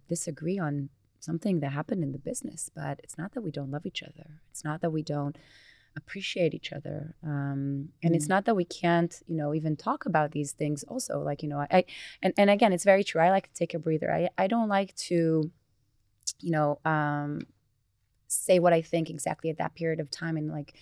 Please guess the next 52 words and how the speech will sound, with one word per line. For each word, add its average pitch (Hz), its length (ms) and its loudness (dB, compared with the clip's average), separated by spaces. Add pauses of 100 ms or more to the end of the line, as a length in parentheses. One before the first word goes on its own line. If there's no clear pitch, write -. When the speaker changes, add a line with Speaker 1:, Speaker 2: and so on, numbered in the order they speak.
(300)
Speaker 1:
be 165 220 4
over 160 220 2
emo-, 180 340 -2
emotional. 196 360 -6
I 170 80 -2
try 220 240 -10
to 254 60 -8
kind 214 280 -6
of 196 160 -8 (200)
understand 185 560 -2
what, 185 260 8 (840)
what 190 160 2
annoyed 190 360 6
me 240 140 6
in 226 80 4
the 220 60 0
situation 208 760 0
or 160 180 0
what 165 160 2
I 156 160 -2 (180)
didn't 160 260 -4
like 214 380 4
or 165 60 -4
what 156 160 2
I 156 40 0
didn't 160 260 -2
approve 233 460 2
or 165 40 2
what, 170 260 4
how 175 280 2
I 175 100 6
would 170 220 6
have 170 200 6 (260)
solved 170 440 2
it - 340 0
differently. 208 440 0
Like 170 200 0
when 165 120 2
I, 170 200 4 (280)
when 170 100 2
I - 20 4
was 165 180 0
young 170 180 2
working 170 340 0
at 160 80 0
S 165 160 -2
A 160 100 -2
P, - 180 -4
I - 20 4
remember 160 260 0
every 165 220 0
time 170 340 -4